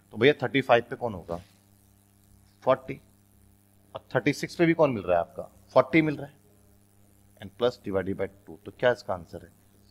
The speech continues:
फ़ोर्टी आपका फाइनल आंसर है। तो अब मेरी बात समझिए डिस्क्रीट सीरीज को, कोई डाउट किसी बच्चे को, उम्मीद करता हूँ बहुत बेहतरीन तरीके से और अच्छे तरीके से आप चीज़ों को समझ पा रहे होंगे।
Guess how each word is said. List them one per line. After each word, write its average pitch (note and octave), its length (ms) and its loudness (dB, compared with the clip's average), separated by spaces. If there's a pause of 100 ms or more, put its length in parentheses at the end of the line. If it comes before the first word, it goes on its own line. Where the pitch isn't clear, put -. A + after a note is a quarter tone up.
फ़ोर्टी A#2+ 340 -2
आपका A2 320 -2 (680)
फाइनल G2 300 -6 (120)
आंसर E2 300 -16
है। - 200 -20 (260)
तो - 60 -20
अब A#2+ 100 -8
मेरी B2+ 140 -4
बात C3+ 180 0
समझिए C3+ 260 -6
डिस्क्रीट C3+ 420 -6
सीरीज C#3 320 -6
को, - 120 -20 (840)
कोई C#3+ 80 0
डाउट B2+ 280 8
किसी C#3+ 180 -4
बच्चे C3+ 280 -2
को, D3 140 -12 (480)
उम्मीद C#3+ 200 0
करता D3 260 4
हूँ E3+ 120 4
बहुत B2+ 200 0
बेहतरीन C#3+ 300 2
तरीके C3+ 300 -4
से F3+ 100 -4
और D#3+ 60 4
अच्छे B2+ 200 -2
तरीके A#2+ 200 -6
से B2+ 80 -4
आप C3 80 -6
चीज़ों B2 180 -8
को - 80 -4
समझ B2 340 -6
पा F#2+ 140 0
रहे D#2+ 140 -4
होंगे। - 200 -20